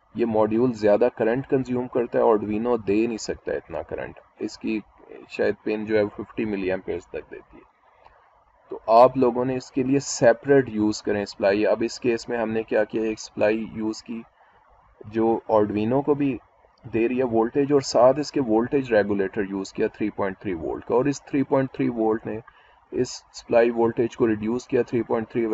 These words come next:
level पे regulate किया और उसके बाद हमने ये regulated वोल्टेज इस आईसी, ए, module को दी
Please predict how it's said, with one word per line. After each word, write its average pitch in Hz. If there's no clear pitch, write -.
level 104
पे 110
regulate 110
किया 104
और 107
उसके 139
बाद 110
हमने 107
ये 104
regulated 104
वोल्टेज 101
इस 104
आईसी, 104
ए, 95
module 101
को 104
दी 113